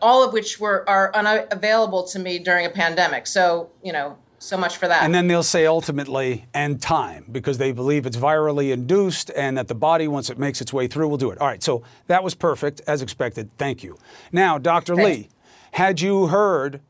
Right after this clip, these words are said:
Speaker 2: of the manifestation of pots, uh, from post-covid? Because, again, Deborah has no business having pots. Everything she does in her life is counterindicative to having pots. Now she has it.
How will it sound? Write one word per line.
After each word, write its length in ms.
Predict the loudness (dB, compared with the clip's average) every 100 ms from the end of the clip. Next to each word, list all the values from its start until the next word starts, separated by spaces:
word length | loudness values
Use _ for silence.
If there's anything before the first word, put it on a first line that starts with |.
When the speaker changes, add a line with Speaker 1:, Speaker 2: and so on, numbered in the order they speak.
| _
Speaker 2:
of 200 | 0 0
the 80 | 0
manifestation 920 | 0 0 0 -2 0 0 0 0 -4
of 380 | 0 0 0 -4
pots, 600 | -2 0 0 -4 -8 -8 _ _ _ _ -2
uh, 320 | 2 2 0
from 460 | 0 2 2 0
post-covid? 720 | -2 -2 -2 0 0 0 -4 -6 -14 -8
Because, 260 | -2 0 0
again, 380 | 0 0 -2 -8 _ -18 0
Deborah 280 | 2 4 2
has 160 | 2
no 100 | 0
business 400 | 2 2 2 0
having 280 | -2 -2 -4
pots. 440 | -2 -4 -4 -12 -12 _
Everything 320 | -2 0 0
she 140 | -2 0
does 240 | 0 0
in 80 | -2
her 140 | 0
life 340 | 2 2 0 -6
is 100 | -4
counterindicative 840 | -2 0 0 0 0 0 -4 -8 -14 -20 -20 -4
to 300 | 0 2 2
having 320 | -2 -4 -4
pots. 340 | -4 -6 -12 -16 -4
Now 160 | -2
she 160 | 0 0
has 220 | -2 -4
it. 80 | -12